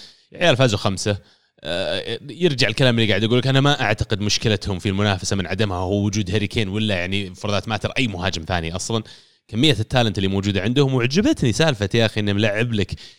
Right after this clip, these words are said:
جريليش وفيران توريس كذا لما كان يلعبهم كأنهم مهاجمين وهميين مع بعض. يعني لو في أحد بيبتدع لك شيء جديد وبيخترع لك شيء جديد، أعتقد هو غارديولا. لكن فعليًا واقعيًا ما أعتقد إن التشكيلة هذه مناسبة بتفوز فيها بتشامبيونز. ممكن تنافس فيها بدوري،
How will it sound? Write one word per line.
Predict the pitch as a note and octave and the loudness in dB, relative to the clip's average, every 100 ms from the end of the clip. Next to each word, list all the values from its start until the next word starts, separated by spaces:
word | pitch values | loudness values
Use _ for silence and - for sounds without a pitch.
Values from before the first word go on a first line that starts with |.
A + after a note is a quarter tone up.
| _ | _
جريليش | G#2+ G2 A#2 C#3 C3+ - | -6 0 2 2 2 2
وفيران | A2 - A2+ G#2 | -2 0 0 0
توريس | - A2 F#2+ - | 0 0 2 -2
كذا | - G2+ F2+ | -4 -2 0
لما | F2 | -2
كان | E2+ F#2 | -2 -2
يلعبهم | F2+ F2 F2 | -2 -2 -4
كأنهم | E2+ - G#2 F#2+ | -4 -4 -2 -4
مهاجمين | F#2 F#2+ G2 G2+ | -2 -2 0 -2
وهميين | F#2 E2 F#2 F2 F#2+ | -2 -2 -2 0 0
مع | D#2+ D#2 | -2 -6
بعض. | E2 D#2+ - - _ _ _ | -6 -6 -8 -20 _ _ _
يعني | G2+ A2 | -2 2
لو | B2 | 2
في | A2+ D#3+ A#2+ | 2 0 0
أحد | - G#2+ | -2 0
بيبتدع | G#2+ - G#2+ A2 | -2 -2 -2 -2
لك | F2+ E2+ | -2 -4
شيء | - E2+ | -4 -4
جديد | F2 G2+ F2+ | -2 -2 -2
وبيخترع | E2 - G2+ | -4 -2 -2
لك | F2 F#2 | -2 -2
شيء | G#2 | -2
جديد، | F#2+ C3+ B2 | 0 -2 0
أعتقد | A#2+ A2+ - F2 | 0 0 -2 -2
هو | F#2+ | 0
غارديولا. | F#2 F#2 G#2+ D#3+ | 0 2 2 2
لكن | D3+ C3 - F#3+ - - _ _ _ | 2 0 0 -2 -4 -20 _ _ _
فعليًا | - G#2+ B2 F#2 | -4 0 2 4
واقعيًا | F#2+ F#2 F#2 A2 F3+ | 4 2 0 -2 0
ما | G2 A2 | 0 0
أعتقد | A2 - - - D#3 A2 | -2 -2 -2 -2 -2 -4
إن | G#2+ F#2+ | -2 0
التشكيلة | F2 - - A#2+ G2 | 0 0 0 2 2
هذه | F#2+ F2+ | 2 0
مناسبة | F#2 G2+ G2 G#2+ F#2 | 2 2 0 0 -2
بتفوز | E2 - F2 | -2 -8 -4
فيها | F2+ E2 | -2 -4
بتشامبيونز. | - G#2 F2 A2+ D#3+ | 0 0 2 0 -2
ممكن | D#3 B2 A#2 | -2 -2 2
تنافس | G#2+ F2 | 0 0
فيها | - F#2+ | 0 0
بدوري، | E2 G2 A2+ F3+ | 2 4 4 2